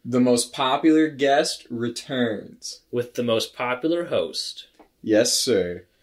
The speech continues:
Speaker 2: We've replaced Trevor because he was an inferior host.
Speaker 1: Terrible, terrible man.
Speaker 2: Indeed.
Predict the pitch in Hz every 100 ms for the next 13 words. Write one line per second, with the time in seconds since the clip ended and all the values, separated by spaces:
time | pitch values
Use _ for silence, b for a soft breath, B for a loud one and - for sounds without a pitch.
0 | _ - 123 139 139 156 156 170 156 165
1 | 143 120 110 104 - - 139 123 127 117
2 | 113 110 104 147 156 151 147 143 139 120
3 | - - - - - _ - 151 156 175
4 | 156 147 135 123 147 127 120 107 92 87
5 | - _ _ _ _ 110 90 82